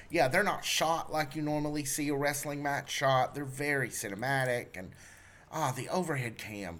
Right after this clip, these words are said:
That, O V W, listen, listen, listen. Al, are you listening? If,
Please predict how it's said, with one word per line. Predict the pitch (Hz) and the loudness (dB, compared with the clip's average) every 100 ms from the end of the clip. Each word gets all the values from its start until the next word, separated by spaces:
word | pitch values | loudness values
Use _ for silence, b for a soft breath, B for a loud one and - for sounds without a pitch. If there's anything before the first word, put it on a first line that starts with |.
| - | -10
That, | 175 - - | -10 -6 -2
O | 220 | -2
V | 202 | 4
W, | 165 139 135 131 117 - - | 4 4 0 -2 -4 -10 0
listen, | 170 131 90 92 | 2 2 -2 -2
listen, | 123 113 - - - | -2 -2 -2 -8 -10
listen. | 113 - - - - | -6 -6 -8 -4 0
Al, | 90 73 - | 2 0 -4
are | - | -4
you | 107 | 0
listening? | 120 - 139 123 135 B B B B | 0 0 0 0 -4 B B B B
If, | - | -10